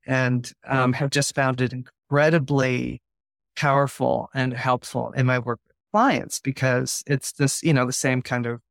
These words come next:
process. Like, this is how you're meant to be in the world. There's nothing wrong with you. But, you know, but these are these features. This is what makes you different. This is, you know, this, these are the little quirky things, you know, and this, these are the words for it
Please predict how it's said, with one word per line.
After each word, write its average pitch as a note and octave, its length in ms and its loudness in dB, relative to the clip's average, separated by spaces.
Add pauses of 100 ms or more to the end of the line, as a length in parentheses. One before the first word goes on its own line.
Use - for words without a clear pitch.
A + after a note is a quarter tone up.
(180)
process. - 640 -2 (460)
Like, C3 160 0
this G#3 200 0
is G3 100 -2
how D#3 140 4
you're C#3 180 4
meant C3+ 180 2
to C3 100 -8
be C#3+ 160 2
in G3 120 6
the D3+ 80 4
world. B2 460 0
There's C3+ 200 0
nothing D3+ 360 -2
wrong D#3 320 2
with B2 220 -2
you. B2 260 -14 (1000)
But, C#3+ 240 2
you D#3+ 100 4
know, B2+ 220 4 (220)
but D3 140 2
these G3+ 200 6
are E3 80 2
these D3 200 -2
features. C#3+ 440 0
This B2+ 200 -4
is - 120 -14
what C#3 100 -2
makes B2+ 240 0
you D3+ 60 2
different. D#3 500 -2
This - 180 -8
is, C3 240 -4
you C#3+ 100 2
know, B2+ 240 4
this, E3+ 240 0 (420)
these A3 200 4
are F#3+ 80 4
the D#3 140 2
little D#3 220 2
quirky G3+ 380 0
things, A#2+ 680 -4 (160)
you C#3+ 80 4
know, B2+ 260 4
and B2+ 180 -2
this, C#3+ 260 -2
these D#3+ 280 2
are D3+ 40 2
the D3+ 100 4
words D#3+ 400 2
for - 320 -2
it - 140 -4